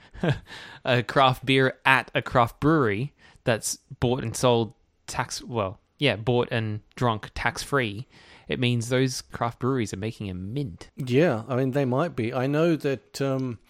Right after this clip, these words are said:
Speaker 2: one of the other distilleries in Australia, the Mount Uncle Distillery,
Speaker 1: Hmm.
Speaker 2: sells their product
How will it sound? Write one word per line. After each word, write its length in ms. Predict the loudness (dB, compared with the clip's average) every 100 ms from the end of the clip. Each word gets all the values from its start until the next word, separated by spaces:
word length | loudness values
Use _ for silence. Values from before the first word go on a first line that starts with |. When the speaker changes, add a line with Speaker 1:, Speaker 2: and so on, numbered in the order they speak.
| -20 -20 -18 -6
Speaker 2:
one 180 | 0 2
of 320 | 0 -2 -4
the 480 | 0 2 2 0 0
other 280 | 2 4 4
distilleries 680 | 2 2 2 4 4 2
in 120 | 0 -2
Australia, 520 | -2 -2 0 2 0
the 140 | 0
Mount 300 | 0 2 0 -2
Uncle 340 | -4 0 0
Distillery, 680 | 0 -2 0 0 2 0 -4 _ _ _
Speaker 1:
Hmm. 260 | -8 -6 -8 -12 _ _
Speaker 2:
sells 480 | -2 4 4 4 2
their 180 | 4 4
product 760 | 4 4 4 2 -2 -14 -16